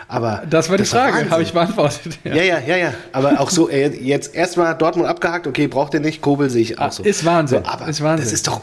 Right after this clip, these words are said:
Speaker 1: unfassbar.
Speaker 2: Ja,
Speaker 1: Der
Speaker 2: wie
Speaker 1: ist
Speaker 2: lang
Speaker 1: acht Millionen noch wert. Der ist Torwart, der kann noch fünf Jahre lang und der
Speaker 2: Ja,
Speaker 1: ist,
Speaker 2: der wird
Speaker 1: weiß
Speaker 2: doch
Speaker 1: nicht,
Speaker 2: auch
Speaker 1: drei
Speaker 2: irgendwo
Speaker 1: Meter
Speaker 2: unterkommen.
Speaker 1: groß. Ja, aber warum denn jetzt noch nicht? Das, das gibt's doch nicht.
Speaker 2: Genau wie Timo Horn bei Salzburg unterkommt.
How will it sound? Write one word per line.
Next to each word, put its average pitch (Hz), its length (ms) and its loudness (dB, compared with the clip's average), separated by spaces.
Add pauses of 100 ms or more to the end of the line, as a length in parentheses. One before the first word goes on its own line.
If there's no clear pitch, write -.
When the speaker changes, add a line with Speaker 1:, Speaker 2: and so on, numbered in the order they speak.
Speaker 1:
unfassbar. - 800 0 (460)
Speaker 2:
Ja, 147 180 2
Speaker 1:
Der 131 120 2
Speaker 2:
wie 120 40 -2
Speaker 1:
ist 143 100 2
Speaker 2:
lang 180 160 4
Speaker 1:
acht - 260 -4
Millionen 180 380 2
noch 113 200 -2
wert. 107 260 -4
Der 147 80 2
ist 147 140 -2
Torwart, 196 340 0
der 127 80 0
kann 156 140 0
noch 165 80 -2
fünf 208 340 -2
Jahre 190 300 2
lang 151 280 0 (240)
und 131 100 -6
der 143 80 0
Speaker 2:
Ja, 139 40 2
Speaker 1:
ist, 107 120 2
Speaker 2:
der 107 60 -2
wird 139 120 4
Speaker 1:
weiß 180 80 2
Speaker 2:
doch 139 60 4 (180)
Speaker 1:
nicht, 127 80 0
Speaker 2:
auch 131 40 4
Speaker 1:
drei 160 100 2
Speaker 2:
irgendwo 208 160 2
Speaker 1:
Meter 185 160 2
Speaker 2:
unterkommen. - 240 0
Speaker 1:
groß. 156 200 0 (840)
Ja, 127 80 0
aber 143 160 0
warum 160 320 2
denn 202 160 4
jetzt 247 260 0
noch 175 140 -2
nicht? 151 240 0
Das, 113 200 -8
das 110 320 -4
gibt's - 200 -4
doch 147 120 0
nicht. 135 180 -2
Speaker 2:
Genau 131 260 2
wie 139 100 0
Timo 143 300 -2
Horn 147 240 0
bei 143 100 0
Salzburg 165 380 -2
unterkommt. 117 460 -10